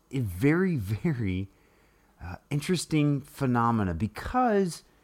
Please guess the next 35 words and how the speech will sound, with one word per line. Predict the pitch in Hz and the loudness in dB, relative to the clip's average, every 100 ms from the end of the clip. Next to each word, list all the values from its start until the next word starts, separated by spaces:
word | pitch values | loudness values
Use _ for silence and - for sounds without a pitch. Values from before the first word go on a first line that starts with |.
| _ _ _ _ | _ _ _ _
you | 120 185 | 0 0
can, | - 240 170 - _ _ _ | 4 4 2 -4 _ _ _
and | 131 151 | -4 0
I | |
will | 185 139 | 2 6
link | 196 220 | 6 4
to | 117 | 4
these | 113 117 | 2 2
in | |
the | 117 | 0
episode | - - 113 | -4 -2 0
notes, | 101 101 - | 2 0 0
there | 156 175 | -2 -2
are | |
some | 185 180 131 | -2 -4 2
videos | 208 233 185 147 | 2 4 2 0
of | 139 | -2
these | 135 147 - _ - - - _ 170 - - - _ | -2 -2 -4 _ -20 -20 -20 _ -20 -20 -20 -20 _
folks | - 180 165 - | -2 -2 -2 0
who've, | 175 147 - _ _ _ _ _ | 0 0 -6 _ _ _ _ _
who've | 123 135 | -8 -4
experienced | 131 - 233 294 320 - | -4 -2 0 2 0 0
this, | 143 139 - | -2 -4 -8
and | 120 131 123 | -8 -6 -4
when | 131 | -4
they | 123 127 | -4 -4
speak, | - - 208 - - - | -4 -2 -2 -4 -12 -16
<laughs> | - | -4
it | 151 156 | 0 4
is | 139 123 - - - _ _ _ - | 4 4 -4 -16 -20 _ _ _ -4
literally | 101 160 262 269 233 208 | 6 8 8 6 4 4
like | 180 165 - | 4 2 -4
hearing | - - 190 190 185 | -10 -2 2 2 2
someone | 143 170 170 175 175 165 - _ - _ _ _ | 0 0 2 2 2 -2 -8 _ -20 _ _ _
who | - 180 180 180 175 - | -2 2 4 4 2 -4